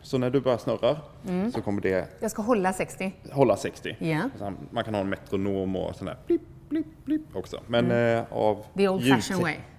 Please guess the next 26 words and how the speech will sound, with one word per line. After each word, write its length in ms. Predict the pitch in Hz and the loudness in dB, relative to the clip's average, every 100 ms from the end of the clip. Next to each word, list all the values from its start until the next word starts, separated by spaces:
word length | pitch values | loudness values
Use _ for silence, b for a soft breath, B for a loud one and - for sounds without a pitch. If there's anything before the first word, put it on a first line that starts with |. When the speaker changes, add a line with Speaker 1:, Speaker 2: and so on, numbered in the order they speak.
| - - | -2 4
Speaker 1:
Old 180 | 117 | 6
fashion. 320 | 107 85 - - - | 4 -4 -6 -10 -2
Men 140 | 120 | 6
Speaker 2:
Ja. 60 | 117 | 10
Speaker 1:
av 100 | 120 | 10
ljudtekniska 640 | 127 101 - - 95 104 | 8 6 0 -8 -6 -4
så 140 | 104 101 | -4 -6
kanske 220 | 98 92 | -8 -2
vi 60 | 98 | 0
undviker 300 | 90 90 - | 0 -4 -6
det. 100 | 107 - | -12 -12
Speaker 2:
Ah, 60 | 170 196 262 | -8 -4 -4
okej. 180 | 240 - | -4 -4
Speaker 1:
Sen, 280 | - 165 175 | 2 4 4
eh, 420 | - 156 160 147 - | 2 2 4 2 2
sen 180 | 180 | 4
har 100 | 175 | 6
vi 100 | 156 | 6
den 120 | 147 151 | 6 6
här, 260 | 131 113 - - | 6 6 4 -6
eh, 260 | 120 113 113 | -2 0 8
Borgskalan 640 | 147 135 - 165 117 123 117 - - - - | 10 10 10 10 10 6 0 -8 -18 -18 -10
som 400 | - 113 110 110 | -2 0 0 0
har 200 | 110 113 | 2 2
funnits 320 | 117 107 - | 4 2 4
med 420 | 113 101 104 107 | 4 6 6 2